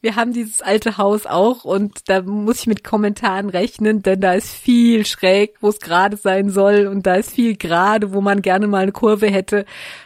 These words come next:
Also, ähm, d-, aber das ist ein ständiges Auf und Ab und wir hören da gerne drüber weg.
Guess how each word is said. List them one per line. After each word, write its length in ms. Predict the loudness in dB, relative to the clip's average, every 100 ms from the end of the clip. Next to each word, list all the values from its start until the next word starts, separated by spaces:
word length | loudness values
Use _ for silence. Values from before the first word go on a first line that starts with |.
| _ -4
Also, 380 | -2 0 -2 0
ähm, 360 | 0 0 -2 -8 _ _
d-, 120 | -18 -14
aber 160 | -6 -4
das 180 | -4 -6
ist 120 | -4
ein 140 | -2 0
ständiges 680 | 0 0 -2 0 -2 -2
Auf 260 | -2 -2 -2
und 180 | -8 -4
Ab 280 | -6 -6 -8
und 260 | -4 -4 -6 -6
wir 300 | 0 0 2
hören 260 | 2 2 0
da 160 | -2
gerne 400 | -4 -6 -2 -4
drüber 320 | -2 -2 -4 -4
weg. 280 | -8 -10